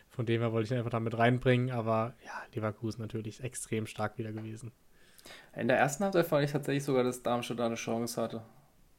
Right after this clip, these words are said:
Speaker 2: Also
Speaker 1: Ja, stimmt, haben es nicht schlecht gemacht, ja.
Speaker 2: Leverkusen geht zwar in Führung durch Boniface,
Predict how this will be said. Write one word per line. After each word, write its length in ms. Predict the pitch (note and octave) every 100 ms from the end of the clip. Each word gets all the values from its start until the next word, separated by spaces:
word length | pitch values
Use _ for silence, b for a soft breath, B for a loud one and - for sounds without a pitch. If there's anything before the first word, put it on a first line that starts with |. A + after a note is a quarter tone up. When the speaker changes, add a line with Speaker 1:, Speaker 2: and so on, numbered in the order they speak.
| _ _ _
Speaker 2:
Also 340 | B2 A2+ A#2
Speaker 1:
Ja, 240 | B2 D3+ F3
stimmt, 300 | - C#3+ C#3
haben 60 |
es 160 | B2+ -
nicht 140 | C#3
schlecht 200 | - C3
gemacht, 320 | - A#2 G#2+ -
ja. 160 | B2 C#3+ _ b b b b b b
Speaker 2:
Leverkusen 640 | C3 C3 C#3+ D3 D3+ C3+
geht 200 | C3 C3
zwar 140 | - A2+
in 80 | A#2
Führung 420 | - C#3+ E3 D#3
durch 240 | A#2+ - _ _ _
Boniface, 880 | - B2+ D#3+ D#3+ E3 D#3+ E3+ E3+ -